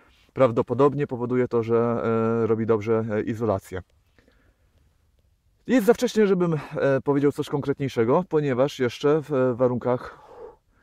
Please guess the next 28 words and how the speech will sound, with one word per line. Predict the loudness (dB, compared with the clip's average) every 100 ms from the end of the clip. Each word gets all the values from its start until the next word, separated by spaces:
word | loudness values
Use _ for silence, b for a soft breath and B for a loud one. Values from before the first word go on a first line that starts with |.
| b b b b b _
e, | -2 0
chłodniejszych | 0 -2 -2 -2 -4 -6
nie | -6 -4
miałem | -4 -2
okazji | -2 -2
w | -2
nim | -4
się | -4
przespać, | -4 -2 -2 -4 -6
więc | -8 -4
to | -4
pewnie | -2 -2 -2
dopiero, | -2 -2 0 0 -2 -4
e, | -2 0 -2 -2
po, | -2 0 0 -2 -2 -4
po, | -4 -4
po, | -4
po, | -2 0 -2 b b b b b b -4
e, | -2 0
doświadczeniu | -2 -4 -4 -4 0
własnym. | 0 0 -4 -12 -12 _ _ _ _ _ _ -20 b b b b _ _ 0
Z |
gadżeciarskich | 2 2 2 2 2 0 2
rzeczy, | 4 4 0 -18 B 2
a | 4
jednak | 6 4 2 -14 -16 -10
macie | -4 -4 -4
mnie. | -8 -8